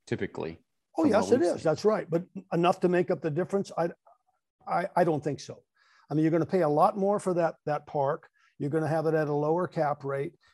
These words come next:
Speaker 2: And yes, you get better financing, no question about it. But you can get good financing now on parks with park-owned homes. I'm buying a park myself in Arizona right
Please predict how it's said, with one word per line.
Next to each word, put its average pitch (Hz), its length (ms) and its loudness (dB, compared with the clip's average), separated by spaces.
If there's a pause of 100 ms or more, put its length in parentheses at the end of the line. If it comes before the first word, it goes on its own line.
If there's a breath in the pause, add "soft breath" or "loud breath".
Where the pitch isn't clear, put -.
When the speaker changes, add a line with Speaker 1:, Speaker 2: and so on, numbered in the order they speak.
(120)
Speaker 2:
And 165 120 4
yes, 156 300 2
you 180 60 -6
get 202 180 2
better 180 180 0
financing, 156 720 -2
no 151 160 -4
question 170 400 -8
about 156 340 0
it. 156 140 -4 (480 soft breath)
But 151 400 4
you 180 140 0
can 180 240 0
get 302 240 -4
good 196 180 4
financing 160 760 0
now 151 420 0
on 139 160 -2
parks 151 400 -2
with 143 220 -2
park-owned 135 500 -6
homes. 135 320 -6
I'm 165 160 2
buying 156 240 2
a 135 60 -4
park 160 320 -4
myself 160 400 -4
in 147 80 -4
Arizona 147 480 -4
right 147 180 -2